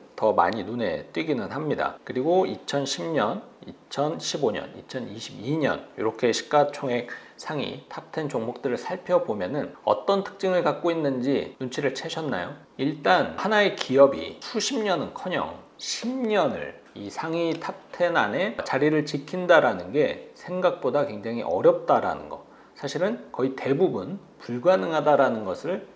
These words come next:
일단 알 수가 있는 통계가 아닌가 그런 생각이 들고 정말 거의 유일하게 이 삼성전자만이 이십 년 동안 우리나라에서 탑 텐의 위치를 꾸준하게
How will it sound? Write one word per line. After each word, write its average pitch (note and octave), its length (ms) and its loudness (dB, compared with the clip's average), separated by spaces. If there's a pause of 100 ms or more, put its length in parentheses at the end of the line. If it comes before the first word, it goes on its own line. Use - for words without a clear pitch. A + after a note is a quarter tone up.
일단 A2+ 480 -2
알 G2+ 180 -2
수가 D#3+ 240 0
있는 A2 440 -2
통계가 E3+ 360 2
아닌가 F2+ 520 -4 (140)
그런 A#2 160 -6
생각이 B2 380 -2
들고 A#2 580 2
정말 F3+ 320 2
거의 C#3 260 2
유일하게 C#3+ 680 2 (320)
이 G2+ 140 -6
삼성전자만이 F3+ 1300 2
이십 E3 300 -4
년 E3+ 300 -2
동안 E2 260 -8 (160)
우리나라에서 C3 960 0
탑 G3 260 -4
텐의 E3 340 0
위치를 - 600 -6
꾸준하게 F3+ 680 0